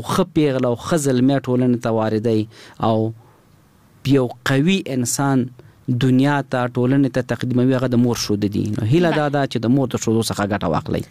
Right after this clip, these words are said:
Speaker 2: بله. ډیره زیاته مننه ډاکټر صاحب له تاسې نه هم چې ګډون مو وکړ په دې خپرونه کې.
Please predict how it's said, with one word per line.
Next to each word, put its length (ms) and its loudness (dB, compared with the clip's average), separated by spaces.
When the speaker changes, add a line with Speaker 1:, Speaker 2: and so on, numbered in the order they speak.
Speaker 2:
بله. 220 2
ډیره 200 2
زیاته 280 2
مننه 480 4
ډاکټر 260 0
صاحب 220 0
له 80 2
تاسې 280 0
نه 200 2
هم 120 6
چې 120 -2
ګډون 280 4
مو 200 2
وکړ 140 -2
په 120 0
دې 100 2
خپرونه 440 2
کې. 200 0